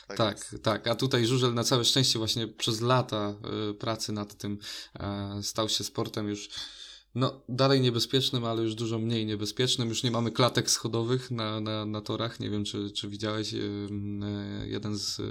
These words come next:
Speaker 2: z Polaków właśnie w ten sposób zmarł, zginął na żużlu,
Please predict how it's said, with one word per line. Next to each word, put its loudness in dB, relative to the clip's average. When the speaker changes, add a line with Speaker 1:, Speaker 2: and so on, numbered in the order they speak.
Speaker 2:
z -6
Polaków -4
właśnie -4
w -12
ten -6
sposób -6
zmarł, 2
zginął -4
na -2
żużlu, -2